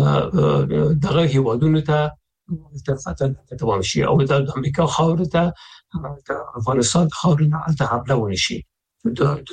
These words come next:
ترکستان لخوا. په دې حساب چې د افغانستان به مخکې تاسو ته وکړو چې دا یو ډېر ستراتیژیکه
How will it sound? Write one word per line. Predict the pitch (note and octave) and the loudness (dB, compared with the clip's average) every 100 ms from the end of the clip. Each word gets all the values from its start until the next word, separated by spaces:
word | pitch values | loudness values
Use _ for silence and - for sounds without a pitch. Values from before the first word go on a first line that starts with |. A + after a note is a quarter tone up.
| - | -2
ترکستان | A2+ A2 D3+ | 0 2 0
لخوا. | C#3 A2 - | 0 -4 -8
په | - C#3 | -2 0
دې | F3+ | 2
حساب | G3+ - G3 F#3+ _ _ _ _ - | 2 2 0 -2 _ _ _ _ 0
چې | E3+ | 2
د | E3 - | 0 -2
افغانستان | D#3 C#3+ C#3 C3+ F3 E3 | -2 2 2 2 2 2
به | C#3+ | 2
مخکې | E3+ - | 2 0
تاسو | C#3 C#3 | -2 -2
ته | - D3 | 0 -2
وکړو | C#3 C#3 | -2 -2
چې | - | -2
دا | C3 D3 | 2 2
یو | C#3+ B2 | 2 2
ډېر | C#3+ D#3+ | 2 2
ستراتیژیکه | - - A#2 A2 D#3 E3+ F3+ | 0 -2 -4 0 0 2 -2